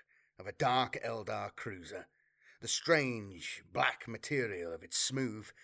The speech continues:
featureless and shell-like hull seeming to draw in the light from the star field around it. On board the vessel's bridge, the dark Eldar commander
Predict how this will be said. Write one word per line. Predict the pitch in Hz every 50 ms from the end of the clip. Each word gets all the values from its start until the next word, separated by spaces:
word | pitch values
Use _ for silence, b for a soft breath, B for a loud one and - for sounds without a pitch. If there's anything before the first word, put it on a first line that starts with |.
| b b b
featureless | - - 160 160 143 - - 135 135 135 131 - -
and | 90 85
shell-like | - - - - - 160 139 135 135 131 131 123 120 117 -
hull | - 127 113 98 110 - B B B B B B
seeming | B - 165 175 185 208 180
to | - 147
draw | 107 - - 139 156 160 170 165 165 160
in | 160 156 156
the | 151
light | 143 143 151 143 131 104 - - - - -
from | - 107 98
the | 98
star | - - - 139 127 123 120 113
field | - - 123 113 113 110 110
around | 117 117 117 113 101 90 - 85
it. | 85 - - - _ _ _ _ _ _ _ _ _ _ -
On | - 147 156
board | 131 151 165 165 170 180 190 175 131
the | 151
vessel's | 131 170 165 - 160 156 135
bridge, | - - 151 147 131 120 104 - - - b b b b b b b b
the | b 104
dark | - 147 147 139 123 -
Eldar | 147 143 139 131 135 131 127 117
commander | - 127 127 131 131 131 123 113 107 98 -